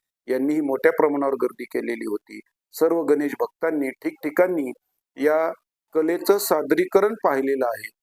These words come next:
त्याला दाद दिलेली आहे. आनंदीमय वातावरणामध्ये आज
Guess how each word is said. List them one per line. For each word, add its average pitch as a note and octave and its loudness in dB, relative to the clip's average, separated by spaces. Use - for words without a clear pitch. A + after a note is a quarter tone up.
त्याला C3 0
दाद D3 2
दिलेली C3 0
आहे. G#2+ -4
आनंदीमय D#3 0
वातावरणामध्ये B2+ -2
आज B2 -2